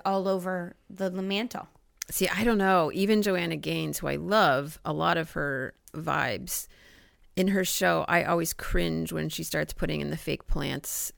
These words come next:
Speaker 2: and the,
Speaker 1: Right.
Speaker 2: the kitschy s-, I would, I would say that some of it is kitschy. Um,
Speaker 1: I
Speaker 2: I
Speaker 1: mean,
Speaker 2: cringe
Speaker 1: but
Speaker 2: when it's
Speaker 1: it's
Speaker 2: like, "Just
Speaker 1: not
Speaker 2: leave it, just leave it plain with just, oh," and it always goes too far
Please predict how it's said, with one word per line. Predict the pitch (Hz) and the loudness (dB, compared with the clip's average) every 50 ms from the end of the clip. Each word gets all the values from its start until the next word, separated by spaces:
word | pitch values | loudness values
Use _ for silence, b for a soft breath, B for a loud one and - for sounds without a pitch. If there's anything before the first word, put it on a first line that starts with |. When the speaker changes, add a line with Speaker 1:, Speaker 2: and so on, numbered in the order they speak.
| - | -8
Speaker 2:
and | - 165 156 143 139 139 143 - | -6 -4 -4 -2 -2 -4 -6 -2
the, | - 151 143 139 135 135 131 123 139 135 120 127 | 0 2 2 4 4 2 2 0 0 -2 -4 -6
Speaker 1:
Right. | 143 165 | -4 -2
Speaker 2:
the | 165 160 | -2 -2
kitschy | - - 175 160 - - 156 | 0 -2 -2 -2 -2 -4 -4
s-, | 156 - - _ - - - | -6 -6 -10 _ -6 -6 2
I | - 214 247 | 4 4 4
would, | 262 247 190 - - | 4 2 0 2 4
I | 214 233 | 4 6
would | 240 233 208 190 | 6 4 4 4
say | - - - 196 185 180 | 2 0 2 4 4 4
that | 160 151 - - - | 4 0 -2 -2 -2
some | - 180 160 | -2 0 0
of | 156 143 139 | 0 0 0
it | 135 | 0
is | 127 127 127 139 - | 0 0 -2 -4 -6
kitschy. | - - - - - 85 82 85 98 160 - _ _ _ _ _ _ - | -6 -6 -6 -6 -8 -6 -6 -6 -6 -8 -10 _ _ _ _ _ _ -4
Um, | 175 160 147 143 139 131 123 131 131 160 160 - - - 349 | -2 0 0 0 0 -2 -4 -6 -6 -8 -10 -12 -12 -6 2
Speaker 1:
I | 339 | 4
Speaker 2:
I | 311 180 | 6 6
Speaker 1:
mean, | 170 302 | 6 4
Speaker 2:
cringe | - 190 175 160 151 151 294 | 4 4 4 4 2 0 0
Speaker 1:
but | - | 4
Speaker 2:
when | - - | 4 4
it's | 330 320 | 4 4
Speaker 1:
it's | 254 | 4
Speaker 2:
like, | 165 - 302 302 311 | 4 4 6 6 8
"Just | - 302 330 320 302 | 8 8 8 8 6
Speaker 1:
not | 302 | 6
Speaker 2:
leave | 302 320 311 294 | 6 6 8 8
it, | 269 294 | 6 6
just | - 349 339 330 - | 4 -2 -2 -2 -2
leave | 330 320 330 | -2 0 2
it | 330 311 - | 0 2 2
plain | - 349 339 339 339 330 320 | 2 4 4 2 2 0 -2
with | 330 330 - | -4 -6 -6
just, | 330 330 320 - - _ - | -6 -4 -4 -6 -8 _ -8
oh," | - - - 571 587 - 571 - - - - - - - 196 - - - | -4 -4 -2 -2 -2 -2 0 0 0 -2 -2 -4 -6 -8 -8 -8 -8 -6
and | 175 170 | -6 -6
it | 160 - - | -6 -4 2
always | 175 185 165 170 165 | 4 6 6 6 4
goes | 156 160 - | 0 -2 -2
too | - 151 | -4 -6
far | - 135 - - - | -4 -6 -6 -6 -8